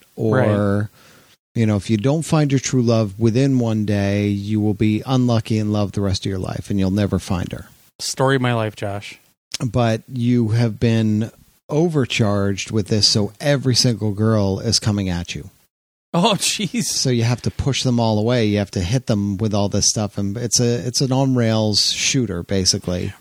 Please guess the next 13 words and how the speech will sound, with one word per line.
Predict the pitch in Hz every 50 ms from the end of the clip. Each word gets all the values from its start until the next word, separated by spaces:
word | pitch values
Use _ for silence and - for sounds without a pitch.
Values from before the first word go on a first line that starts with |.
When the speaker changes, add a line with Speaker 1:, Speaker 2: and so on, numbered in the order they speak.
| -
Speaker 2:
Right, | 139 135 120 101 104 113 -
right. | 123 117 110 107 104
Speaker 1:
And | - 131 117 113 107 104 104 101
you're | 101 104 98
shooting | - - - 175 190 160 127 117
them | 110 107 104 104 107 107
just | 104 117 113 -
to | -
get | - 123 110 -
them | 113 104 104
away | 104 113 139 151
from | 147 - - 110 101 98
you, | 95 90 90 90 95 101 101